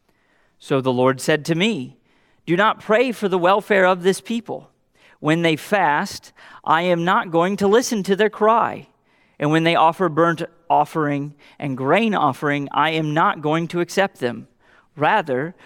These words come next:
I am going to make an end of them by the sword,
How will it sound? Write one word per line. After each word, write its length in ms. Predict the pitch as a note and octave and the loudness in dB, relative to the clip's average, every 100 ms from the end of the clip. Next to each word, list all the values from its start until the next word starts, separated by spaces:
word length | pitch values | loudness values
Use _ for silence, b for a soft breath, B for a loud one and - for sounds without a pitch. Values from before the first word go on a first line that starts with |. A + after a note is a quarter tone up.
| B - | B -2
I 160 | D3 | 0
am 180 | E3 D#3+ | 0 0
going 300 | E3 F#3 G3 | 2 2 0
to 100 | F3+ | 0
make 220 | E3+ F3 | 0 0
an 120 | E3 | -2
end 640 | - F3 G#3+ E3 B2 B2+ C3 - | 0 2 2 2 0 -4 -8 -4
of 240 | C3+ B2 | -4 -2
them 420 | C#3+ C3 A2 - - _ | -2 -2 -6 -12 -20 _
by 280 | - C#3 C3+ | -2 0 0
the 160 | C3 B2+ | -2 -10
sword, 720 | - F3 F3 F#3 G3 F#3+ | -6 -2 0 2 0 -2